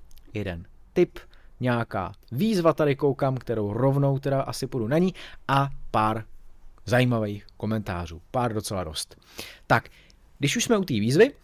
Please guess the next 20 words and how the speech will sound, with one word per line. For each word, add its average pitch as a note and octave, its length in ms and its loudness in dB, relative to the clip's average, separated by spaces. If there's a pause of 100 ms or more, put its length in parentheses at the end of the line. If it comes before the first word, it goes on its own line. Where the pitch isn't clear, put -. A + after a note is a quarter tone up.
(760)
krásně F#3 720 4
se E3 160 2
nám F3 180 4
to E3+ 140 2
plní D3 340 4
na C#3+ 120 2
Spotify, C#3 640 4 (840)
protože C#3+ 720 4 (500)
tak - 180 -4
nějak D#3+ 300 4
nechceme D#3 420 0
opomíjet D3+ 640 2
žádnou C3 420 0
podcastovou C#3 640 -4
platformu. D3+ 800 -2 (340)
V - 120 -20
Apple C#3+ 220 -2
Podcastech D3+ 840 -2
už - 220 -6
jsme C#3 460 -2